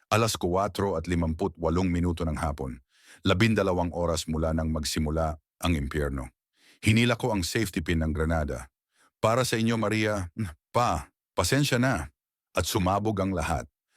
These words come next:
Tatlong araw pagkatapos ng outbreak, nakita ni Reyes ang batang babaeng niligtas ko. Ligtas sa isang refugee camp.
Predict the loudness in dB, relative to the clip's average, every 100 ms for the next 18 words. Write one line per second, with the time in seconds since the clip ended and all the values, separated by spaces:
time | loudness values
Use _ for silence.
0 | _ -2 0 2 0 2 0 2 0 -2
1 | -2 -2 -2 -2 -2 -2 0 -2 0 -2
2 | -2 -4 -2 0 2 0 2 2 2 2
3 | 0 -2 -4 -4 -2 -2 -2 -2 -2 -2
4 | 0 0 -2 -2 -4 -4 -4 -4 -6 -10
5 | _ _ -16 0 0 2 -2 -2 -2 -2
6 | 0 -2 -2 -4 -4 -4 -6